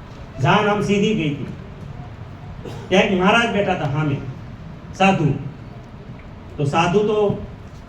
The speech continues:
ખોટું બોલે નહીં. તો ઓલા બારવટિયાએ આવીને પૂછ્યું કે, "મહારાજ બાપુ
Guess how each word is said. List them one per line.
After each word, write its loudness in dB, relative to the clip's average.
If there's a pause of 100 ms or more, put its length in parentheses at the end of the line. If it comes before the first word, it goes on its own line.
(160)
ખોટું 6
બોલે 8
નહીં. 2 (1120)
તો -6
ઓલા 2
બારવટિયાએ 4
આવીને 4
પૂછ્યું 0
કે, 2
"મહારાજ 2
બાપુ 2